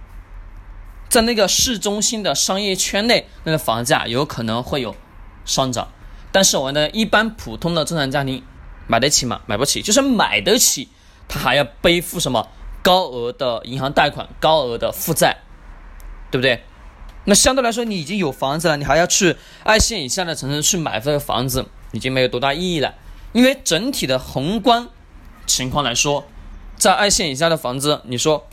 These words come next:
还有多大的升值空间？没有，对不对？好，这是一个维度。好，我们再从另外一个维度去说，我们二线以下的城市流动人口多吗？我问各位，流动人口多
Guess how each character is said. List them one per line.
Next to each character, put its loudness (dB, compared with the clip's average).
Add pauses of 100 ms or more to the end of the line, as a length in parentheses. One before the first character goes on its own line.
还 4
有 6
多 0
大 0
的 0 (200)
升 -4
值 -6
空 -6
间？ -2 (500)
没 0
有， -2 (480)
对 -2
不 -2
对？ 0 (240)
好， 6
这 0
是 0
一 -4
个 0
维 -4
度。 -4 (800)
好， 2
我 6
们 4
再 4
从 -4
另 -2
外 4
一 -2
个 -6 (200)
维 -4
度 -6
去 -6
说， -4 (1700)
我 2
们 4 (380)
二 4
线 -2
以 -8
下 2
的 -4
城 -8
市 -4 (540)
流 4
动 4
人 -2
口 -6
多 0
吗？ 0 (580)
我 4
问 2
各 2
位， 2 (420)
流 6
动 6
人 -2
口 -2
多 0